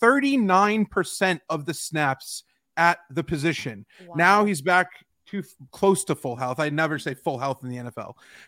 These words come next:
Speaker 1: but close to full health. I expect him to get around twenty touches in this matchup. Maybe that's sixteen, seventeen carries, something like that.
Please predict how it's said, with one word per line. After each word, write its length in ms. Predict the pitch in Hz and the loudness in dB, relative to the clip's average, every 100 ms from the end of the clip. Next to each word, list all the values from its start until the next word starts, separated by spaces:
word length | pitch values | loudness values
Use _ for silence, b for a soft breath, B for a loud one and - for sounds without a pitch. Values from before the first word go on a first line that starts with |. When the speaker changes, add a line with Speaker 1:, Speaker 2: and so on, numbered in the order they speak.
| - | 0
Speaker 1:
but 140 | 170 | 2
close 260 | - 247 - | 10 10 10
to 100 | 196 | 2
full 180 | - 143 | 0 -4
health. 260 | 131 143 | -4 -4
I 80 | 190 | -2
expect 320 | 196 - 214 | -2 -2 -6
him 100 | 208 | -6
to 60 | 185 | -4
get 160 | 175 175 | 0 2
around 280 | 165 156 | 2 0
twenty 280 | - 160 170 | -4 -4 -4
touches 420 | 160 160 156 156 | -2 -4 -4 -6
in 80 | 143 | -6
this 140 | 143 - | -8 -8
matchup. 400 | 131 139 165 127 | -8 -6 -6 -4
Maybe 240 | 151 151 | -4 -2
that's 380 | 147 143 - - b b | -2 -2 -6 -16 b b
sixteen, 580 | - 190 - 180 170 151 | -6 -6 -6 -4 -2 -2
seventeen 760 | - 165 160 165 - 156 147 | -4 -4 -2 -4 -6 -6 -6
carries, 480 | - 147 139 151 139 | -6 -6 -4 -4 -4
something 340 | 151 135 139 | -6 -6 -6
like 220 | 131 131 - | -6 -8 -6
that. 280 | 127 156 | -4 -4